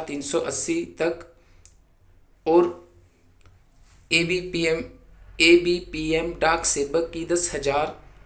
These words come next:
से लेकर चौबीस हज़ार चार सौ सत्तर रुपये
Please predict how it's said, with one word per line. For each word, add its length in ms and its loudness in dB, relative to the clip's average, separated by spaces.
से 200 -2
लेकर 400 -4
चौबीस 360 -4
हज़ार 320 -4
चार 160 0
सौ 260 -2
सत्तर 360 0
रुपये 280 -2